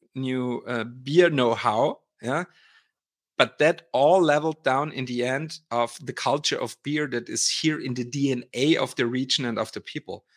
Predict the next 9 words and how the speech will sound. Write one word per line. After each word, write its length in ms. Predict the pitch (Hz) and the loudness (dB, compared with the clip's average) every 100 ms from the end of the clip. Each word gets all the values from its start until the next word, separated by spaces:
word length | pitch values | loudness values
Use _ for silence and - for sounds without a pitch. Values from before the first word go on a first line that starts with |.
| _ _ _ _ | _ _ _ _
Because 460 | 120 143 139 147 - 120 | -2 6 6 6 2 0
think 200 | 143 160 | 2 4
about 300 | 165 156 165 | 4 6 6
it, 160 | 185 - | 4 0
if 160 | 131 | -2
you 140 | 151 131 | 2 4
have 360 | 131 127 131 - _ | 4 2 -2 -6 _
done 200 | 135 135 | 0 0
research, 460 | 127 135 170 160 | -2 0 0 0